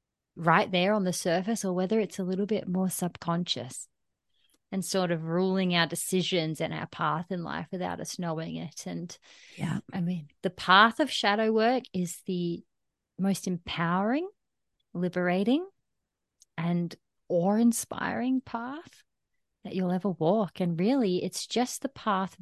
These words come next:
Speaker 1: back to your inner child, isn't it? That's really where it takes you.
Speaker 2: It's so rich. It, it, you do come back to your inner child or your childlike nature, but you come back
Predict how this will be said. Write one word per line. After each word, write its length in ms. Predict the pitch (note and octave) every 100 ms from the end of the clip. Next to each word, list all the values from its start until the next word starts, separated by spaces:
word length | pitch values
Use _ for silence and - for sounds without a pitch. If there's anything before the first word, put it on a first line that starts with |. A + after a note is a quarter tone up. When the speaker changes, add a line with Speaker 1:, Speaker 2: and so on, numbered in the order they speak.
| E3+
Speaker 1:
back 280 | E3+ - -
to 120 | -
your 80 | F#3
inner 240 | F3+ F#3+ F3+
child, 520 | - A#3+ D#4 G#3 F#3+
isn't 260 | B3+ C4+ G3+
it? 100 | F#3+ - - _ _ _ _ _ _ _ _ _ _ -
That's 260 | A3+ - -
really 280 | C4 C4+
where 120 | C4+ C4+
it 120 | A#3
takes 400 | C4+ D#4 - -
you. 200 | G#3 F#3+ - _ _ _ _ _ _ _ _ -
Speaker 2:
It's 320 | G3+ - -
so 480 | - - - A#3+ B3+
rich. 1000 | F3+ D#3 D#3 D#3+ G3 A3+ - - - - - _ _ _ _ - - - -
It, 180 | A#3 -
it, 200 | G#3+ G#3+ - _ _ _ _
you 260 | - G3+ G3
do 240 | D#3+ A3+
come 240 | A#3+ - C#4+
back 260 | C#4+ C4 -
to 140 | -
your 120 | G#3
inner 300 | - G3 F3+ D#3 _ _ -
child 800 | - F#3+ F#3 F3 D#3 B2 C3 - _ - - _ -
or 140 | F3+
your 360 | D#3+ D#3 D3+ - _ _ _ _ - -
childlike 640 | - F#3+ F#3 E3+ C#3 C#3
nature, 580 | D#3 E3 F3+ - C#3+ C3+
but 280 | D3 D#3+
you 140 | - E3+
come 340 | - F3+ G3
back 440 | F3+ D#3+ E3+ D#3